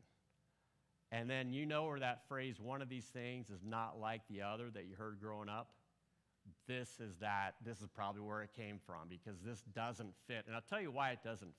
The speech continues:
fit in about the next ten minutes. And here they're like, "What? What? A Samaritan?" And so they're like,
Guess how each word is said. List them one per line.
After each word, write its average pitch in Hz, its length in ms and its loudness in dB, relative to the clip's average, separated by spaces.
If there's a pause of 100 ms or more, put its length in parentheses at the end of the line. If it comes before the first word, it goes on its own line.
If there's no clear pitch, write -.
(120)
fit 95 220 -2 (460)
in 110 120 -2
about 123 300 2
the 113 80 -4
next 123 460 -2
ten 117 240 -2
minutes. 98 580 -6 (720)
And 127 320 4 (260)
here 190 360 6 (480)
they're 147 120 6
like, 143 140 6 (340)
"What? 175 240 6 (220)
What? 165 280 4 (840)
A 123 240 0 (300)
Samaritan?" 196 640 0 (720)
And 117 200 0
so 135 240 2
they're 143 280 4
like, 120 240 4